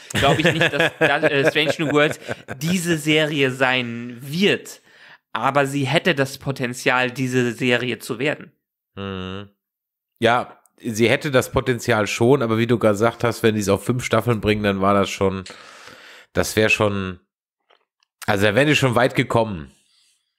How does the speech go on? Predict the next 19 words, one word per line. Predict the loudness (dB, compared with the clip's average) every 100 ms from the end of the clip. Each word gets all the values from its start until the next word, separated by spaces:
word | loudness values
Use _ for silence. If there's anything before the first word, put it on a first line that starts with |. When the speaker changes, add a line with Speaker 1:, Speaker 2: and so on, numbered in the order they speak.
| _ _ _ _ _ _ _ _ _ _ _ _ _ _ _ -12 -6
Speaker 1:
Ich | -4 -6 -2
glaub | -4
fest | 0 -2 0
daran, | 0 0 0
dass | -2
die | -2
fünf | -4 -4 -4
Staffeln | -6 -4 -4
bekommen | -6 -4 -2 -2
Speaker 2:
Echt? | -4
Speaker 1:
werden. | 0 0
Speaker 2:
Glaubst | -2 -6
du |
wirklich | -10 -12
fünf | -12 -6
Speaker 1:
Also | -2 -2
die |
Speaker 2:
Staffeln? | -2 2
Speaker 1:
werden, | 2 2 -2 -4